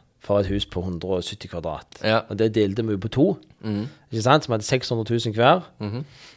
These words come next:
Speaker 1: Lånte, eh, seks hundre tusen hver med mor og far som da kausjonist.
Speaker 2: Ja.
Speaker 1: Ikke sant? Og det husker jeg vi betalte, det tr-, tror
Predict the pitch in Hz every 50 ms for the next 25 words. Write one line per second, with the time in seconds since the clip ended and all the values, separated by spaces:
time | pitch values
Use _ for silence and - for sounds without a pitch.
0 | _ _ - 113 117 117 107 95 95 117 135 131 127 120 117 110 101 98 95 90
1 | 87 78 73 69 71 73 71 85 101 - - 117 110 - 113 107 101 120 110 107
2 | - 120 123 151 160 131 113 110 107 104 101 101 101 101 104 110 104 107 101 -
3 | - 107 110 110 - - 98 92 95 92 92 92 90 - 104 95 101 104 143 180
4 | 180 - - - - 104 101 110 117 - _ _ _ _ - 175 170 - 107 107
5 | 117 117 135 170 190 185 - - - _ _ _ - - 117 120 143 143 139 127
6 | 117 - 151 151 143 135 123 120 127 - 120 131 139 160 170 147 - 110 104 101
7 | - _ _ _ _ _ _ _ - 123 120 - - 113 - - - - 147 156